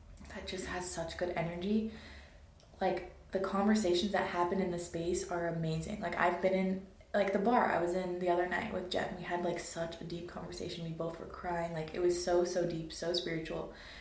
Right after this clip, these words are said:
And the energy in the bar was so, so good. And, like, those type of conversations can't really happen in certain places. Like, you, the space needs to have the, the good energy that you can go there and go deep and feel safe enough to get into those conversations.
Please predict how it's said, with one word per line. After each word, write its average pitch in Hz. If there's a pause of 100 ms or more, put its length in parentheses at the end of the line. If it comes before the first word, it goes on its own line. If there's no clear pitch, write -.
(180)
And 202
the -
energy 196
in 170
the 165
bar 160
was 190
so, 170
so 165
good. -
And, 180
like, 175
those 208
type 311
of 285
conversations 202
can't 226
really 190
happen 165 (280)
in 170
certain 180
places. -
Like, 180
you, 190 (480)
the 202
space 214
needs 196
to 190
have 185
the, 175 (160)
the 170
good 170
energy 190 (240)
that 175
you 175
can 170
go 160
there 180
and 165
go 160
deep 165
and 160
feel 160
safe 196
enough 160
to 160
get 170
into 165
those -
conversations. -